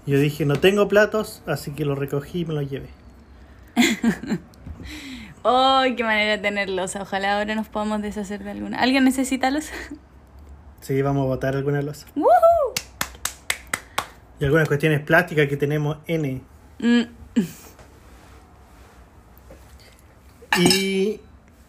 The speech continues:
Speaker 1: bueno, cuenta tú, po, ¿cómo ha sido tu, tu vida
Speaker 2: Yo creo
Speaker 1: desde
Speaker 2: que
Speaker 1: que estamos casados? Desafíos, alegrías.
Speaker 2: Yo creo que podríamos dejar eso para el otro capítulo, ¿no?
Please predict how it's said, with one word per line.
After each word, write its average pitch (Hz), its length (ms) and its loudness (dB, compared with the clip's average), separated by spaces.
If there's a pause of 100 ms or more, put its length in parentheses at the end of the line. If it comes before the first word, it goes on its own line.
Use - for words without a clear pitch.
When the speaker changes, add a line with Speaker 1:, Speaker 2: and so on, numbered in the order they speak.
(260)
Speaker 1:
bueno, 147 340 2 (2000)
cuenta 208 300 2
tú, 247 100 0
po, 165 180 0 (200)
¿cómo 185 220 0
ha - 20 2
sido 180 260 0
tu, 160 720 2 (320)
tu 151 120 -2
vida 143 520 -2 (320)
Speaker 2:
Yo 202 120 -6
creo 202 180 -2
Speaker 1:
desde 147 160 4
Speaker 2:
que 143 60 0
Speaker 1:
que 147 80 2
estamos 147 460 -2 (280)
casados? 139 880 -8 (300)
Desafíos, 143 920 -2 (1500)
alegrías. 143 840 0 (840)
Speaker 2:
Yo 226 120 -4
creo 240 160 0
que 240 120 -2
podríamos 226 420 -2
dejar 226 160 -4
eso 220 140 -12
para 202 140 -8
el 202 40 -8
otro - 220 -2
capítulo, 196 420 -8
¿no? 233 180 -6